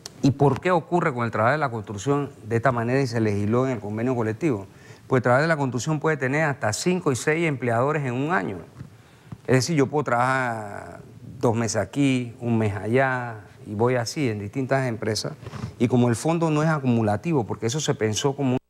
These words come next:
elemento acumulativo para un trabajador que estaba laborando los doce meses al año,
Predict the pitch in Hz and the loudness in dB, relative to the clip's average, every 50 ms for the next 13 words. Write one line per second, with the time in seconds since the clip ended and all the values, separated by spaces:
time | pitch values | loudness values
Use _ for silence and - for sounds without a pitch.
0 | _ _ _ _ - 127 131 131 147 127 131 120 113 110 101 101 101 - 123 131 | _ _ _ _ -2 -2 0 0 0 0 0 0 0 2 2 0 0 0 0 2
1 | 143 147 120 110 101 107 120 113 127 113 113 110 107 104 107 113 120 123 117 - | 2 2 0 0 -2 -2 -2 0 0 0 2 0 0 0 0 0 0 0 -2 -6
2 | - 110 104 - - 117 117 120 123 127 123 110 101 101 110 117 117 120 123 117 | -10 -10 -8 -4 0 2 2 2 2 2 0 -2 -4 -2 0 0 2 2 2 0
3 | 120 110 101 98 104 123 120 131 127 127 127 120 123 139 135 139 135 127 113 107 | 0 0 0 0 0 0 2 2 2 2 0 0 2 2 2 2 2 0 -2 -2
4 | 110 123 139 | -4 -6 -8